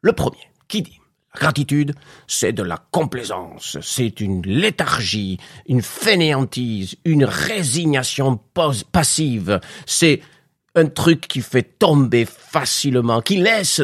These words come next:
tomber rapidement et facilement l'effort. Bref, c'est un truc de faible. » Robert Emmons s'accroche et prouve scientifiquement que, au contraire, la gratitude est une notion de sens qui amène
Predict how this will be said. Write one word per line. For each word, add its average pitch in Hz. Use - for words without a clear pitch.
tomber 139
rapidement 127
et 113
facilement 110
l'effort. 90
Bref, 123
c'est 113
un 101
truc 101
de 85
faible. » 85
Robert 101
Emmons 156
s'accroche 160
et 139
prouve 135
scientifiquement 165
que, 151
au 196
contraire, -
la 117
gratitude 156
est 123
une 113
notion 151
de 98
sens -
qui 151
amène 180